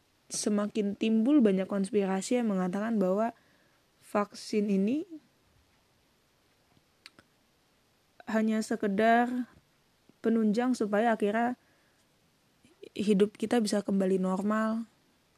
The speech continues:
seperti sebelum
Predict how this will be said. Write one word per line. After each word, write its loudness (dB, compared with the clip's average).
seperti -4
sebelum 2